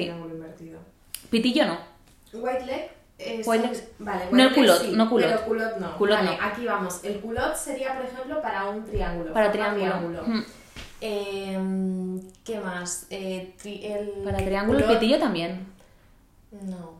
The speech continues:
Speaker 1: no.
Speaker 2: Un
Speaker 1: O sea,
Speaker 2: pitillo negro, si no es
Speaker 1: nor-, normalmente,
Speaker 2: Puede ser, no,
Speaker 1: ¿vale?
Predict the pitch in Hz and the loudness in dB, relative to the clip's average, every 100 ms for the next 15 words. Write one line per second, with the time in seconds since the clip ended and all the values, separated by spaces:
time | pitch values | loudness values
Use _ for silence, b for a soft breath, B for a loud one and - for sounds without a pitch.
0 | - _ _ 190 180 226 262 302 294 302 | -20 _ _ -14 -2 2 4 6 6 6
1 | 311 254 240 262 254 254 240 - 247 247 | 4 2 2 2 2 2 2 -2 0 0
2 | 247 277 220 208 190 190 196 185 240 | 0 2 4 4 4 4 4 4 2